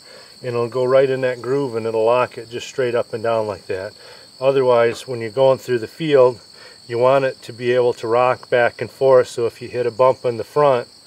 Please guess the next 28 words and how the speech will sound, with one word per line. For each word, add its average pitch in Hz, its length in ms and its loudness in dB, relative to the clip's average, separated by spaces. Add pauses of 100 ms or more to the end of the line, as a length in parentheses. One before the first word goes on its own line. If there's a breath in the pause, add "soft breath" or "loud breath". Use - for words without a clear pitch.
(540 loud breath)
it'll 120 200 -4
move 123 280 -2
up 131 220 4
and 110 140 -8
down. 120 400 0
If - 160 -14
you 110 80 -8
had 131 160 2
it 131 120 -2
locked 131 380 2
in 143 180 2
when 120 120 -2
you 117 80 -6
were 117 80 -4
going 123 280 0
through 123 200 -6
the 104 80 -10
field 135 420 2 (400 loud breath)
and 120 140 -8
you 113 60 -8
hit 127 200 -4
something 127 460 -4
in 107 100 -8
front, 131 380 0
you 120 80 -14
could 113 260 -10
bend 120 260 2
the 110 140 -4